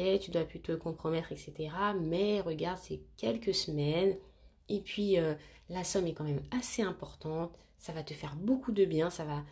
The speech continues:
financer quelques projets, regarde, tu t'attendais pas à cette opportunité, donc tu devrais la prendre, tu devrais vraiment, euh, prendre sur toi pendant quelques semaines, aller chercher cette oseille, ne pas te prendre la tête, et ensuite tu reviens, euh, à tes principes, à tes valeurs. »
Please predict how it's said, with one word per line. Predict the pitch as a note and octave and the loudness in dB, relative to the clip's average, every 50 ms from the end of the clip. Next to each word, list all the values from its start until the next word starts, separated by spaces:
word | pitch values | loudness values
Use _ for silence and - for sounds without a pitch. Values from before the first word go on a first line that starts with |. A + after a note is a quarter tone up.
| - - - - | -16 -20 -20 -6
financer | - - B3 B3 A#3+ A#3 - A3+ G#3+ | 2 4 4 6 6 4 4 2 2
quelques | G#3 G3 F#3 - F#3 | 2 0 0 -2 -4
projets, | F3 - - - E3 D#3+ D3+ D#3 D#3 D#3+ E3+ F#3 F#3+ | -8 -10 -8 -6 -6 -4 -2 -2 0 0 0 0 0
regarde, | F3 D3+ D3 E3 E3+ E3 | -2 -4 -4 -6 -6 -6
tu | - - | -6 -8
t'attendais | - D3 D3 D3 D3 D3 D3 | -6 -6 -6 -4 -4 -6 -6
pas | - - A#3 | -6 -6 -6
à | A#3+ | -4
cette | - G#3+ G3+ - | -2 -2 -2 -2
opportunité, | F3+ - - - - - - D#3+ D3+ D#3 D3+ - - E3+ E3+ F3 - - - - - - - | -4 -6 -8 -10 -10 -8 -6 -4 -4 -4 -4 -4 -4 -4 -4 -4 -8 -14 -20 -20 -14 -10 -8
donc | D3+ D3 - | -8 -8 -4
tu | - - C#4 | 0 4 6
devrais | B3+ B3 G#3 F#3+ F3+ E3 | 8 8 6 6 2 -2
la | D3+ D3 | -4 -6
prendre, | - - - - F3 G3 G#3+ G#3+ - - - - | -8 -10 -10 -4 0 2 2 2 0 -4 -12 -18
tu | - - A#3 | -8 -4 2
devrais | A3+ B3+ A3+ G3+ F#3+ F3 E3 | 4 4 4 4 0 -2 -4
vraiment, | D#3+ E3+ E3+ G#3+ A#3 B3+ B3 A#3+ A#3+ B3+ C4 - - - - _ _ - | -4 -4 0 4 6 8 8 8 8 6 4 0 -6 -18 -20 _ _ -4
euh, | E3+ E3 E3 D#3 | -2 -2 -2 -4
prendre | - - - B3 C4 B3 A3 A3 | -6 -2 2 4 4 6 6 4
sur | G#3+ - - - | 2 0 -2 -4
toi | - F3+ F3+ | -6 -8 -8
pendant | - - D#3 D3+ D3 | -6 -6 -6 -6 -2
quelques | - A3 A3+ G#3+ - F#3+ | 0 0 0 0 0 -2
semaines, | F3 - - E3 D#3+ F3+ A3 A3+ G3+ A3+ - - - _ _ _ _ _ _ _ - - | -4 -4 -2 -2 2 4 4 4 4 2 -2 -10 -20 _ _ _ _ _ _ _ -4 0
aller | B3+ C#4 D4 C#4+ | 2 2 4 4
chercher | - B3 A3 - B3 A3+ | 4 2 4 4 4 4
cette | - G#3+ G3 - E3+ | 4 0 -2 -2 -4
oseille, | D#3+ D#3 D#3+ E3 F#3 G#3+ A3+ A3 - - - - - | -4 -2 0 4 4 4 4 2 0 -8 -14 -6 0
ne | G3+ B3 C#4 | 2 2 2
pas | C#4+ C#4 C4 | 2 0 0
te | - A3+ | 2 0
prendre | G#3+ - - F#3 E3+ | 0 0 -4 -8 -6
la | D#3+ D#3+ | -8 -8
tête, | - - A3+ B3 C4 - - - - - _ - | -4 -2 -2 -2 -4 -6 -12 -20 -20 -8 _ 2
et | F4+ | 2
ensuite | F4+ F4+ C#4 - - D4+ D#4+ - | 4 4 2 2 0 0 0 0
tu | - - D#4 | 0 2 4
reviens, | C4+ A3+ A3 G3+ F#3 F3+ F#3 A3+ B3+ B3+ | 6 6 6 4 4 4 4 4 6 4
euh, | G3+ F3 E3+ E3+ - - - - | 4 2 0 -2 -6 -12 -8 -4
à | - B3 | -4 0
tes | - B3+ A3+ | 2 2 2
principes, | A3+ - - F#3+ - - B3 A#3+ | 2 0 0 -2 0 0 0 0
à | A3+ G3+ | 0 0
tes | G3+ - G#3 | 2 4 4
valeurs. » | F#3 F#3 E3 D3 C3 C3 - - | 4 4 4 2 2 -2 -4 -10